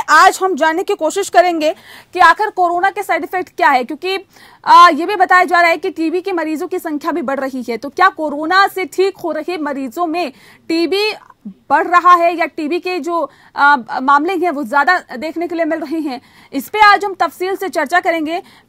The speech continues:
आ, फिलहाल आपको बता दें कि स्वास्थ्य मंत्रालय ने भी ये कहा है कि,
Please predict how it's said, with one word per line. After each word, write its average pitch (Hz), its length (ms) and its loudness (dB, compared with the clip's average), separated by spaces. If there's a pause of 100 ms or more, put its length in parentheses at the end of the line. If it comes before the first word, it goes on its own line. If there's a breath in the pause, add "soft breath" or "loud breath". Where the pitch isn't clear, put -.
आ, 320 200 6
फिलहाल 339 300 2
आपको 403 240 0
बता 339 260 2
दें 359 200 -4
कि 392 340 -6 (300)
स्वास्थ्य 359 580 0
मंत्रालय 339 500 0
ने 349 120 -2
भी 240 300 -8 (220)
ये 302 80 -6
कहा 339 260 4
है 330 260 0
कि, 370 380 -4